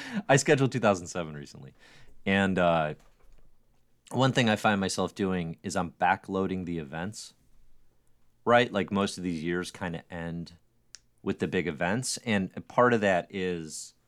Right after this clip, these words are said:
like, continuity ramifications. Like, it's easier to kinda read the stuff that isn't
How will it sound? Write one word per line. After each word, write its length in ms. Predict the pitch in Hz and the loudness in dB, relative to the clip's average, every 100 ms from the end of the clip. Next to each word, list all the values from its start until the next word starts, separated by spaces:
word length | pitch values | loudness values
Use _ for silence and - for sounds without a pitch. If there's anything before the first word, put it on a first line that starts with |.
| _ _ _ _ _ _ _ _ | _ _ _ _ _ _ _ _
like, 260 | 90 90 - | -4 -4 -2
continuity 520 | - 101 87 90 90 | 0 0 0 -4 -2
ramifications. 920 | 90 98 95 - - 104 98 104 98 | 0 0 -2 -6 -6 -4 -4 -6 -6
Like, 140 | 87 80 | -6 -8
it's 140 | - | -10
easier 460 | 95 90 82 87 80 | -8 -6 -6 -6 -6
to 560 | - 85 78 73 73 - _ _ _ _ _ _ | -8 -8 -8 -10 -12 -16 _ _ _ _ _ _
kinda 240 | - 95 | -4 -2
read 320 | 85 82 90 73 | -2 -2 -4 -6
the 60 | |
stuff 320 | - 87 80 | -6 -2 -2
that 160 | - 80 | -4 -10
isn't 460 | 87 82 92 - | -8 -8 -10 -12